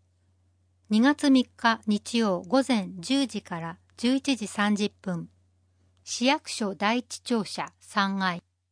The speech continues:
第一、第二委員会室。当日直接会場へ。小金井警察署員を講師に招いての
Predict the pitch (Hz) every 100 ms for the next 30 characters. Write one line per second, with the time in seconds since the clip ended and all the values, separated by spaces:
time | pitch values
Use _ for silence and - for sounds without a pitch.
0 | _ _ - 208 220 233 - 226 214 _
1 | 202 220 254 254 247 240 220 233 240 226
2 | 226 208 185 - - - _ _ _ _
3 | _ _ _ - 269 269 262 254 226 220
4 | - - 269 269 247 - 214 202 214 196
5 | 180 175 _ _ _ _ _ _ _ -
6 | 220 277 277 285 277 285 277 - 269 -
7 | - 262 233 185 175 - 190 - 214 190
8 | 175 180 220 226 208 180 170 165